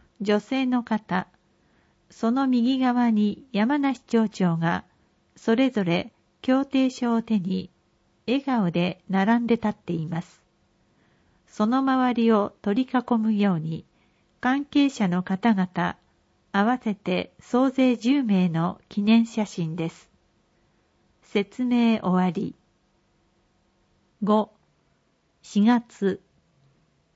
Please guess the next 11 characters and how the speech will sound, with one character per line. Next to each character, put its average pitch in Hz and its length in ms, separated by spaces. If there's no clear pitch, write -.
町 311 280
内 214 360
を 160 140
彩 208 360
る 156 300
春 208 460
爛 214 280
漫 240 180
の 214 200
花 202 320
々。 156 400